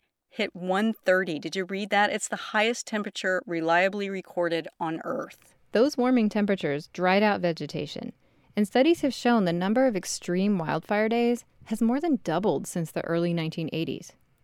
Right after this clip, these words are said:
Speaker 2: And a U C Davis study just found that in our northern coastal ranges between Lake Berryessa and the Klamath Mountains, severe burns have increased ten percent per decade since the eighties.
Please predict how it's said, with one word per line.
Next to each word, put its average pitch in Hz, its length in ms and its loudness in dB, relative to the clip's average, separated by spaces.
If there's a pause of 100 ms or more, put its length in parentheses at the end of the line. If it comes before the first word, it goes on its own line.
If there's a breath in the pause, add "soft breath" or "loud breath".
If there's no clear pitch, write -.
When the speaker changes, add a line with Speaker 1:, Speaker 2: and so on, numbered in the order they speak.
Speaker 2:
And 208 140 2
a 202 40 2
U 202 140 -2
C 208 140 -2
Davis 185 300 -2
study 247 340 -2
just 175 260 -6
found 165 300 -2
that 165 160 -6 (220)
in 175 140 -2
our 165 60 -2
northern 208 440 2
coastal 214 400 2
ranges 214 440 2
between 185 680 -2
Lake 175 260 2
Berryessa 170 640 2
and 165 140 -6
the 160 60 -6
Klamath 170 420 -6
Mountains, 226 560 0 (320)
severe 202 540 0
burns 165 500 -2 (100)
have - 160 -6
increased 180 520 -2
ten 285 280 -4
percent 285 420 -4
per - 220 -8 (140)
decade 196 440 -4
since - 240 -12
the - 180 -6
eighties. - 400 -8